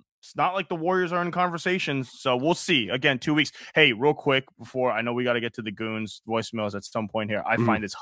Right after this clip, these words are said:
Speaker 1: hilarious. So the Warriors are twenty-four and twenty-four. Uh, guess how many games the Warriors are behind fourth and how many games they are ahead of thirteenth. Guess how many?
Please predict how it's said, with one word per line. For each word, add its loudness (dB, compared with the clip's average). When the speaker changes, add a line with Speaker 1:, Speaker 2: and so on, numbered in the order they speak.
Speaker 1:
hilarious. -6
So -8
the -2
Warriors 2
are -20
twenty-four -4
and -6
twenty-four. 0
Uh, 10
guess 10
how 8
many 4
games 2
the 0
Warriors 0
are 6
behind 0
fourth 6
and 0
how -2
many 0
games -4
they -4
are 0
ahead -6
of -8
thirteenth. -10
Guess 2
how -4
many? -16